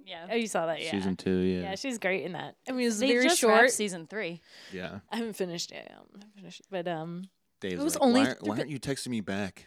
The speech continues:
Speaker 3: <laughs> It's
Speaker 2: <laughs>
Speaker 3: like, "I'm the busiest person ever."
Speaker 2: Yeah.
Speaker 3: Yeah.
Speaker 2: It's only three seasons in.
Speaker 1: Yeah, they just
Speaker 2: Okay.
Speaker 1: finished, uh,
Speaker 2: My gosh, I
Speaker 1: season
Speaker 2: feel
Speaker 1: three.
Speaker 2: like it's been out for a while, but
Speaker 1: They're, they take long times, but,
Speaker 2: Okay.
Speaker 1: like, the first season was, like, covid twenty twenty.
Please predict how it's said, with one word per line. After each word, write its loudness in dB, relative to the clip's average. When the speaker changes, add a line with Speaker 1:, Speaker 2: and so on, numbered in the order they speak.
Speaker 3:
<laughs> -20
It's -6
Speaker 2:
<laughs> 6
Speaker 3:
like, 8
"I'm 0
the 0
busiest -2
person -2
ever." 0
Speaker 2:
Yeah. 0
Speaker 3:
Yeah. -10
Speaker 2:
It's 0
only 2
three 2
seasons -2
in. 0
Speaker 1:
Yeah, -4
they -6
just 0
Speaker 2:
Okay. -2
Speaker 1:
finished, -2
uh, 0
Speaker 2:
My -2
gosh, -4
I 2
Speaker 1:
season 4
Speaker 2:
feel -2
Speaker 1:
three. 2
Speaker 2:
like 2
it's -2
been 0
out -2
for -2
a 2
while, -2
but -4
Speaker 1:
They're, -2
they -4
take -4
long -2
times, -4
but, -8
Speaker 2:
Okay. -8
Speaker 1:
like, -6
the -10
first -6
season -6
was, -8
like, -10
covid -6
twenty -12
twenty. -10